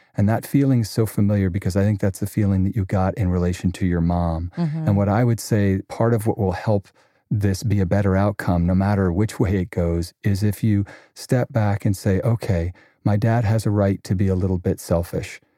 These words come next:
Speaker 1: Uh, I don't mean to accuse him of being selfish, but for you,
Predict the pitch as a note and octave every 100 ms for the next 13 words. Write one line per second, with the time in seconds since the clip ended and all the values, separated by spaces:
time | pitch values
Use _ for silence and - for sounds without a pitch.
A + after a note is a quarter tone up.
0 | _ _ F#2+ F2 F2+ F2+ - B2 G#2 G2
1 | F#2 E2+ - A#2+ G#2 F#2 F2 F#2+ F2+ E2+
2 | - G2 - F#2+ - F#2 - A2 B2+ C#3
3 | A2+ G#2